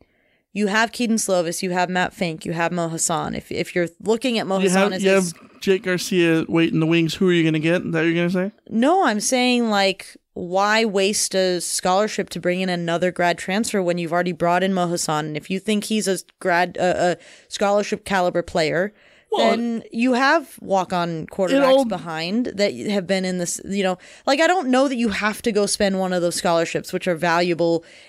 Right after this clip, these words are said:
Speaker 1: in terms of the rarity of them avail-, available. I don't think you have
Speaker 2: Yeah,
Speaker 1: to go get a
Speaker 2: but
Speaker 1: fourth quarterback.
Speaker 2: You don't have to get a fourth quarterback, but it all depends on how you look at Mo Hassan. If Mo Hassan, if you're looking at him like he is your third,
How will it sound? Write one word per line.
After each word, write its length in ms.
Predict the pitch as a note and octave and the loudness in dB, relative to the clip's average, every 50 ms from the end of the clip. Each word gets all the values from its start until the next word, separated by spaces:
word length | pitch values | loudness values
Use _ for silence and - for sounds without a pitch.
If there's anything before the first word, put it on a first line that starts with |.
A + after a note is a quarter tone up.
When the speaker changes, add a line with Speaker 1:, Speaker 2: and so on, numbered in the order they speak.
| - - | -4 -2
Speaker 1:
in 140 | G3+ G3+ | 0 0
terms 300 | F#3 - G3 F#3+ F#3 D#3+ | 0 0 -2 -2 -2 -2
of 160 | F3 E3 D3 - | -4 -4 -2 -2
the 120 | E3+ D#3+ | -2 -2
rarity 480 | C#3+ C#3+ F3 F#3 F#3+ F#3+ F#3 F3+ F3 E3+ | -2 0 0 2 2 2 2 2 2 0
of 120 | E3+ D#3 | 0 0
them 340 | D#3+ D#3+ D#3+ D#3+ D#3 D3+ - - | -2 -2 -2 -4 -6 -8 -6 -6
avail-, 320 | - D#3+ D#3+ D#3+ D#3 D#3+ - | -4 -2 0 0 0 0 0
available. 800 | - E3+ D#3+ D3 F3 F3+ F3+ F3 D#3 - G1+ G1+ G1+ - - _ - - - - _ - | -2 -2 0 0 2 2 2 2 0 0 -4 -6 -6 -8 -12 _ -20 -20 -20 -18 _ -2
I 80 | - | 0
don't 160 | B3 D#4+ F#4+ F#4 | 0 0 2 0
think 160 | G4+ F4 E4 | 0 0 0
you 100 | E4+ E4+ | 0 4
have 220 | B3+ B3+ A3+ D#3+ C#3 | 4 4 4 4 2
Speaker 2:
Yeah, 40 | |
Speaker 1:
to 100 | - E4 | -2 -4
go 180 | A#3+ C4 C4 C4+ | 0 0 0 0
get 180 | G#3+ B3 C#4+ B3 | 0 0 0 0
a 60 | F3+ | 0
Speaker 2:
but 80 | D#3+ | -2
Speaker 1:
fourth 240 | - A#3 A#3 A3 - | -2 -4 -4 -4 -4
quarterback. 720 | - - D4 D#4 B3 - - B1 G#1 - - - - - _ _ _ _ _ - - - - - - - _ _ - | -4 -2 -2 -2 -2 -2 -2 -4 -6 -6 -10 -16 -20 -20 _ _ _ _ _ -20 -20 -20 -20 -20 -20 -20 _ _ -2
Speaker 2:
You 160 | C#4+ C4 D4+ | 2 2 4
don't 140 | E4+ D#4+ D4 | 4 4 2
have 100 | D#4+ D4 | 2 2
to 80 | D#4+ | 2
get 100 | D4 D4 | 2 2
a 60 | B3 | 0
fourth 480 | - - - - C4 C4+ C4+ - - - | -2 -4 -4 -2 0 0 0 0 -2 -6
quarterback, 520 | - - A#3 G3+ F3 F3 D#3+ D#3 D#3 - | -6 -2 -2 0 0 2 0 0 0 0
but 120 | - - A3 | 0 2 4
it 40 | A3+ | 4
all 200 | A3+ A3+ A#3+ A#3 | 4 4 2 2
depends 360 | B3 A#3 A3 A3 A3+ A3 G#3+ | 0 0 2 2 2 4 2
on 100 | A3 G3+ | 2 2
how 200 | E3+ - F#3+ F#3+ | 2 2 2 2
you 200 | G3+ G3+ G3 G3 | 2 2 2 2
look 180 | F3+ F3 - | 0 -2 -2
at 80 | F#3+ F3 | -4 -4
Mo 120 | E3 D#3+ D#3 | -2 0 2
Hassan. 600 | D#3+ D3+ - - D4 D4+ B3+ - - - - - _ _ _ _ _ _ _ _ _ | 2 0 2 2 2 2 0 0 -4 -10 -12 -16 _ _ _ _ _ _ _ _ _
If 140 | - G3+ G3 | 0 0 2
Mo 180 | G3+ C#4 D4 C#4 | 4 4 6 6
Hassan, 420 | B3+ A3+ - C4+ C4 B3+ B3 A#3+ A#3+ | 4 4 4 4 4 4 4 4 4
if 200 | G#3+ G#3+ F#3 A3 | 2 2 2 4
you're 120 | A3 A3 | 4 4
looking 280 | A3 D4+ D4+ E4 D#4 D4 | 4 2 2 4 4 4
at 80 | B3 | 6
him 280 | G3+ F3+ G#3+ G#3+ G#3 G3+ | 6 6 6 6 6 4
like 180 | G3 G3 F#3 | 4 2 2
he 260 | - - - A3 A3 A3 | 0 -2 0 2 4 4
is 180 | A3 G3+ - - | 4 4 2 2
your 100 | G#3+ F#3 | 0 2
third, 500 | - - C#4+ D4+ A#3 F#3 F3 F#3 G3+ | 2 2 2 4 4 4 2 0 -2